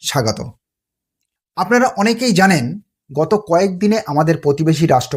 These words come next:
পাকিস্তানের এক বিশাল সামরিক রদবদল হয়েছে। এই পরিবর্তন এতটাই গুরুত্বপূর্ণ যে বলা হচ্ছে, পাকিস্তানের ইতিহাসে গত কয়েক দশক এমন ক্ষমতা কেন্দ্রীয়করণ আর হয়নি। সংবাদ শিরোনামগুলি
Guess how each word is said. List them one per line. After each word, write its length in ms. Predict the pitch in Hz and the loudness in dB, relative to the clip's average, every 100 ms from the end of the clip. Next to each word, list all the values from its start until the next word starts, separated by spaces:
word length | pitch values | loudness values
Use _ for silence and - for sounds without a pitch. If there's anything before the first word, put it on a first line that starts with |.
| - | -6
পাকিস্তানের 540 | 127 170 - 175 185 190 - _ _ - - - | -4 -4 -2 0 2 0 -6 _ _ -20 -10 -2
এক 60 | 175 156 | 0 4
বিশাল 400 | 170 - 233 226 143 | 4 4 4 4 2
সামরিক 400 | - 165 170 170 | -2 -2 -2 0
রদবদল 440 | 143 135 139 139 131 | 2 0 0 -4 -4
হয়েছে। 300 | 117 107 - 120 _ _ _ _ _ _ _ _ - | -6 -8 -10 -12 _ _ _ _ _ _ _ _ 0
এই 140 | 208 214 | 2 4
পরিবর্তন 420 | 220 240 247 269 - - | 2 2 -2 -6 -6 -8
এতটাই 280 | 247 277 226 | -6 -6 -4
গুরুত্বপূর্ণ 500 | 226 240 262 247 277 277 | -6 -6 -8 -8 -4 -2
যে 180 | 240 208 202 233 180 | 4 6 6 2 0
বলা 180 | 185 202 | 0 0
হচ্ছে, 300 | 247 247 214 190 226 - _ _ _ | -4 -2 2 4 2 -4 _ _ _
পাকিস্তানের 520 | - 196 233 254 254 240 - | -6 -4 -2 2 2 2 -2
ইতিহাসে 540 | 202 208 240 220 127 104 - _ _ _ | -4 2 2 2 0 -6 -12 _ _ _
গত 200 | 131 139 160 151 | -4 -2 -2 0
কয়েক 220 | 165 151 131 | 0 0 -2
দশক 320 | 147 214 160 - _ _ _ _ _ - | 0 2 0 -2 _ _ _ _ _ -6
এমন 260 | 165 220 233 - | 0 0 0 -2
ক্ষমতা 380 | 160 156 165 180 | 0 0 2 0
কেন্দ্রীয়করণ 640 | 156 151 151 156 156 151 151 117 | 2 0 2 0 2 0 0 -4
আর 80 | - | -4
হয়নি। 300 | - - 92 - _ _ _ _ _ _ - | -6 -8 -10 -14 _ _ _ _ _ _ -10
সংবাদ 360 | - 202 226 247 | 0 4 4 2
শিরোনামগুলি 460 | 220 226 233 220 | 0 -2 -2 -2